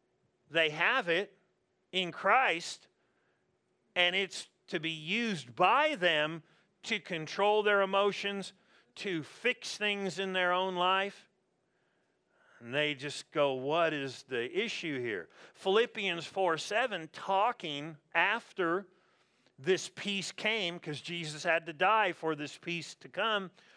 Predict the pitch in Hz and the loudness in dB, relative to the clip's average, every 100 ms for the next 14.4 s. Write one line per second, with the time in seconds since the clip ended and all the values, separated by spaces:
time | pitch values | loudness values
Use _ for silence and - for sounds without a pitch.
0 | - _ - 185 233 269 175 160 156 151 | -20 _ 0 4 6 6 4 4 0 -4
1 | 147 147 156 175 - - 185 170 156 143 | 2 4 4 0 -4 -4 0 0 -2 -4
2 | 175 185 170 147 - 226 226 175 - _ | -2 -2 -2 -8 -2 0 0 0 -10 _
3 | - 220 - 196 147 196 247 - - 240 | -10 -8 -2 -2 0 -2 -4 -8 -8 -6
4 | 190 156 - - _ _ _ _ _ _ | -6 -6 -10 -14 _ _ _ _ _ _
5 | _ _ _ 151 151 156 147 190 233 - | _ _ _ -6 -6 -6 -4 -2 -4 -2
6 | 220 220 190 202 214 190 175 - _ 135 | -2 -2 -4 -2 0 -2 -8 -14 _ 2
7 | 175 160 131 107 185 226 208 156 180 208 | 2 2 -4 4 6 8 6 6 2 -4
8 | - _ _ _ _ _ _ _ _ _ | -14 _ _ _ _ _ _ _ _ _
9 | - 156 - - 233 202 160 _ - - | -6 -6 -6 2 4 4 0 _ -20 -20
10 | _ _ 127 147 - 226 240 190 143 160 | _ _ -6 -6 -2 2 4 4 0 -6
11 | 147 _ _ _ 131 151 147 - 196 208 | -12 _ _ _ -4 -2 -2 2 4 4
12 | 247 - _ _ _ - 180 175 170 165 | 2 -6 _ _ _ 0 0 0 0 2
13 | 165 127 87 - _ - - 196 196 208 | 2 0 -4 -14 _ -10 -2 0 2 2
14 | 170 160 147 | 4 4 4